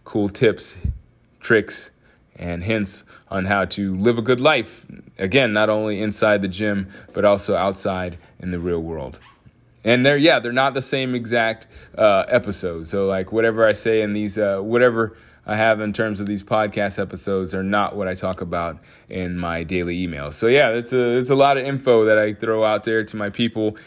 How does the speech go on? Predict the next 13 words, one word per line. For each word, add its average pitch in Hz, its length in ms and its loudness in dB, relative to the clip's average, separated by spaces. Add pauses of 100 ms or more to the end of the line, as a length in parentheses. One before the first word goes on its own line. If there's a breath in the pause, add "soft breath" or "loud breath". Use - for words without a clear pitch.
(180 loud breath)
I 92 60 -4
want 107 220 2
everybody 107 480 2
to 104 80 -2
stay 107 240 -2
informed, 117 540 2 (320 soft breath)
and 98 300 -6
I 104 140 -2
want 120 240 0
everybody 123 380 2
to 123 100 -6
be 123 140 -2
happy 135 440 -2